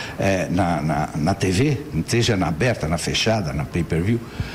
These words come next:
é muito fácil. É, qualquer clube grande pode ter isso. É,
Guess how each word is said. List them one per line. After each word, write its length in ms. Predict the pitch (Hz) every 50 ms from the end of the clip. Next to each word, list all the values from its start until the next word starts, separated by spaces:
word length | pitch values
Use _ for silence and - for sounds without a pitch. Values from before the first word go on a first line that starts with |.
| - - - - - - - - -
é 100 | - 202
muito 200 | 202 202 214 208
fácil. 500 | - - 156 117 95 87 - - - - - - - - - - - - - - - - - -
É, 120 | 55 - - - - - - - - -
qualquer 380 | - 107 95 - - 131 135
clube 340 | 131 - 147 131 123 120 127
grande 360 | 104 117 120 123 123 127 127
pode 240 | 127 - 127 127 117 -
ter 140 | - 143
isso. 420 | 123 98 85 80 - - - - - - - - - - - - - - - - - - - - -
É, 280 | 127 123 123 127 123